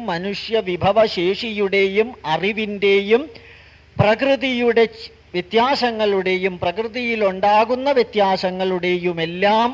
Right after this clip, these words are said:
അറിവുകൾ വിവരിക്കുന്ന അത്യുജ്വലമായ, ഒരു പക്ഷേ സാങ്കല്പിക നിലവാരത്തിലിരുന്നു കൊണ്ട് ideal state of ruling a country എന്ന ആസ്പെക്ട്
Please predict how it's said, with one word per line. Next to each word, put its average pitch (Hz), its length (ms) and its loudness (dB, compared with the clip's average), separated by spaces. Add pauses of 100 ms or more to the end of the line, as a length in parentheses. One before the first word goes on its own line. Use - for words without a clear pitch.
(140)
അറിവുകൾ 175 520 -2 (140)
വിവരിക്കുന്ന 196 640 -2 (760)
അത്യുജ്വലമായ, 170 1200 -2 (640)
ഒരു 254 160 2 (100)
പക്ഷേ 247 420 0 (480)
സാങ്കല്പിക 214 800 -2 (120)
നിലവാരത്തിലിരുന്നു 220 1300 0
കൊണ്ട് 180 340 2 (480)
ideal 247 720 4
state 240 640 2 (200)
of 208 140 4 (300)
ruling 240 380 0 (240)
a 190 40 2 (220)
country 220 480 -2 (560)
എന്ന 165 240 -6 (260)
ആസ്പെക്ട് 254 580 -6